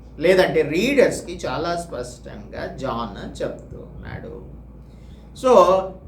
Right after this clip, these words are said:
ప్రతి ఒక్క స్టేట్మెంట్, సెవెన్ "I am" స్టేట్మెంట్స్‌లో ప్రతి ఒక్క స్టేట్మెంట్ దేవుని యొక్క క్యారెక్టర్ని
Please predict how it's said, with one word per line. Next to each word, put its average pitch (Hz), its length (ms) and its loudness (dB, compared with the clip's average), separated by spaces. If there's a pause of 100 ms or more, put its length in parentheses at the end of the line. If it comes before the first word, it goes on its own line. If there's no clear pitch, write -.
(140)
ప్రతి 254 600 -4
ఒక్క 240 420 -6 (960)
స్టేట్మెంట్, - 1040 0
సెవెన్ 220 500 0
"I 170 400 -4
am" 175 120 -12
స్టేట్మెంట్స్‌లో 131 880 -12
ప్రతి 135 500 -4
ఒక్క 175 400 -2
స్టేట్మెంట్ 127 920 -10 (300)
దేవుని 185 800 2
యొక్క 143 340 -10
క్యారెక్టర్ని 147 1500 -6